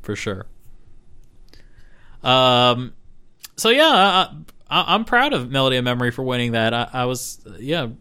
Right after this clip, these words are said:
really, uh, pleasantly surprised. I don't know, like, how people feel about <laughs> Esquire magazine as a, uh, a source for, uh, g-, game awards, but hey, you gotta,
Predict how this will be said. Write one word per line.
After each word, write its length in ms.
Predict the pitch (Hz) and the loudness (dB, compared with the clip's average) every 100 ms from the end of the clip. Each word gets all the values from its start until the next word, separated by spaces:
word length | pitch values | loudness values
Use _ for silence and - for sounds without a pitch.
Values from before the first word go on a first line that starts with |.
| - | -8
really, 360 | 131 127 127 | -4 -2 -2
uh, 140 | 123 123 | -2 -2
pleasantly 420 | 139 131 131 139 | 0 -2 -2 -4
surprised. 520 | 143 120 120 135 - - | -4 -2 0 0 -2 0
I 140 | 143 | 2
don't 160 | 156 147 | 2 2
know, 320 | 147 147 143 | 2 2 2
like, 560 | 139 135 131 127 - - - - - - - - - _ - | 0 0 0 -2 -8 -20 -20 -20 -20 -20 -20 -20 -20 _ -20
how 220 | - 156 143 | -4 -2 0
people 260 | 151 143 | -2 -4
feel 220 | - 156 139 | -4 -4 -2
about 260 | 135 127 | -2 -2
<laughs> 20 | |
Esquire 520 | 143 - - 156 160 147 | -2 -4 4 6 6 4
magazine 580 | 139 160 139 160 156 | 0 0 -2 -4 -2
as 200 | 147 127 | -2 0
a, 260 | 131 123 123 | 2 4 6
uh, 320 | 117 117 113 110 - - - 240 208 143 131 - | 6 6 4 0 -12 -20 -20 -20 -16 -12 -12 -4
a 180 | 117 113 | -2 0
source 380 | - 139 131 | 0 2 0
for, 380 | - 131 123 120 | -2 -2 2 4
uh, 320 | 113 110 110 | 4 4 2
g-, 140 | 107 - 131 | -2 -10 -16
game 480 | 120 120 120 120 120 | -6 -2 -2 -2 -4
awards, 500 | 123 113 110 107 107 | -4 -2 0 0 -2
but 180 | - 117 | -4 -2
hey, 280 | 104 98 95 - | 0 -2 -6 -8
you 120 | 117 | 0
gotta, 240 | 117 113 | 2 2